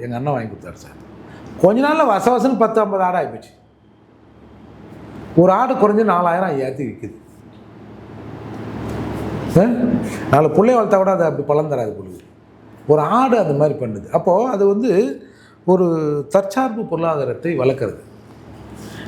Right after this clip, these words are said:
இதுதான் சொல்லணும். இன்னைக்கு தென்காசியில இந்த தேவேந்திர குல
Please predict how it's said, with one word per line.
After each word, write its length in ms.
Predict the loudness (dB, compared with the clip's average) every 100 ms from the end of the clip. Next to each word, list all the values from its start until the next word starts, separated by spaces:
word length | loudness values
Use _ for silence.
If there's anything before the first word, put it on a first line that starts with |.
| 2
இதுதான் 360 | 4 6 4
சொல்லணும். 260 | 2 0 0
இன்னைக்கு 240 | 0 2
தென்காசியில 420 | 2 2 2 2 0
இந்த 140 | 0
தேவேந்திர 460 | 2 2 2 0 0
குல 340 | 2 2 0